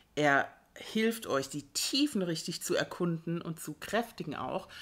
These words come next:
Und dann auch den Übergang und die Mittelstimme, ja, ihr ein bisschen mehr Biss zu geben. Ja? Experimentiert damit rum und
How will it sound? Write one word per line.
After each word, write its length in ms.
Und 220
dann 220
auch 160
den 220
Übergang 840
und 160
die 120
Mittelstimme, 760
ja, 340
ihr 220
ein 140
bisschen 380
mehr 140
Biss 280
zu 140
geben. 400
Ja? 340
Experimentiert 840
damit 260
rum 360
und 340